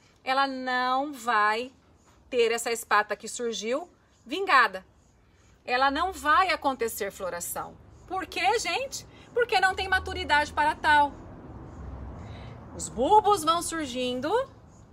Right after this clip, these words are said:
até surgir uma espata que vai vir cheia de energia. Por quê? Porque aquele bulbo está pronto, está maduro.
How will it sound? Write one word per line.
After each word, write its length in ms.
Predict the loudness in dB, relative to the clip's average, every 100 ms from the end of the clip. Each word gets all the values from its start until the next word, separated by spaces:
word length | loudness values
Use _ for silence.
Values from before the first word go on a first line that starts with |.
| -20 -20 -20 -20 -20 -20 -20 _ -20 _
até 800 | 4 6 6 -2 _ -4 -2 -2
surgir 880 | -6 -8 -6 -6 -6 -6 -4 -4 -2
uma 160 | -2 -4
espata 840 | -4 0 2 4 2 0 0 0 -8 _ _ _ _ _ _
que 120 | -6
vai 220 | -2 -2
vir 380 | -2 -4 -4 -6 -12 _
cheia 840 | -8 -6 -4 -4 -6 -6 -6 -4
de 160 | -4 -6
energia. 600 | -6 -4 -6 -8 -4 -4
Por 220 | -4 -10
quê? 380 | -12 -4 -2 -2 -8 -20 -20 -20 -8
Porque 520 | -4 -4 -4 -4 0 0
aquele 320 | 0 -2 -4
bulbo 640 | -6 -6 -6 -6 -8 -10 _ -16
está 340 | -12 -2 -2
pronto, 600 | -4 -6 -4 -2 -6 -10
está 260 | -12 -8 -6
maduro. 720 | -6 -8 -10 -8 -6 -8 -12